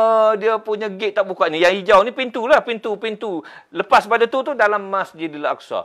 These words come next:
Saya tengok, ya Allah, dah ada ramai orang tunggu. Ini Malaysia. Grup saya. Saya kata pada Roza, "Yang, ambil gambar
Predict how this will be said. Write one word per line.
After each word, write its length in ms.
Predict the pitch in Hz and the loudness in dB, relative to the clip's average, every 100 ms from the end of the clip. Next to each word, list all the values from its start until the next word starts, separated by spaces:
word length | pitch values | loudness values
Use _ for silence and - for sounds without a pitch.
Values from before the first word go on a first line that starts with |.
| - _ | -10 _
Saya 320 | - 294 330 | 0 2 2
tengok, 320 | 330 339 339 269 | 0 -2 -2 -4
ya 560 | 226 320 370 403 392 - | -4 0 2 4 2 4
Allah, 320 | 339 330 - | 2 2 0
dah 160 | 269 285 | 2 4
ada 480 | 349 349 330 330 339 | 2 4 2 4 2
ramai 320 | 349 339 339 | 4 4 4
orang 240 | 339 330 | 2 0
tunggu. 480 | 349 349 285 160 104 _ _ - | -2 -4 -4 -6 -8 _ _ -16
Ini 160 | 117 165 | -14 -8
Malaysia. 480 | 143 175 254 147 - _ _ _ _ _ - | -6 0 2 0 -4 _ _ _ _ _ -12
Grup 240 | 165 165 | -8 -4
saya. 320 | 175 262 233 - _ _ _ _ _ _ _ - | 0 2 2 -2 _ _ _ _ _ _ _ -2
Saya 160 | 185 | 2
kata 240 | 208 202 196 | 4 2 0
pada 240 | 196 202 | 0 0
Roza, 400 | 214 220 277 285 - | 0 0 0 0 -4
"Yang, 320 | 196 214 151 - - | 2 2 2 -6 -6
ambil 200 | 190 190 | -2 0
gambar 280 | 190 190 | 2 4